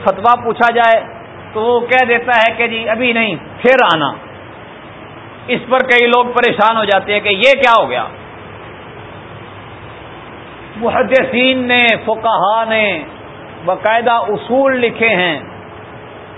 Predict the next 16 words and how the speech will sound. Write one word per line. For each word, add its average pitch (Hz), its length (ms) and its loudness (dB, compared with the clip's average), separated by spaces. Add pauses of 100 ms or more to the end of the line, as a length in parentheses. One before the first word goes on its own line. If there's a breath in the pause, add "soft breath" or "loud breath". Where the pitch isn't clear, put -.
(160)
مفتی 262 640 2
اور 233 100 4
مستفتی 254 760 2
کے 214 260 4
آداب، 190 560 6 (180)
فتویٰ 214 340 2 (120)
طلب 262 320 4
کرنے 262 320 4
والے 254 260 6
کے 262 220 4
آداب، 262 360 6 (640)
فتویٰ 240 520 2
دینے 277 320 6
والے 226 280 4
کے 214 120 -2 (140)
آداب۔ 147 300 0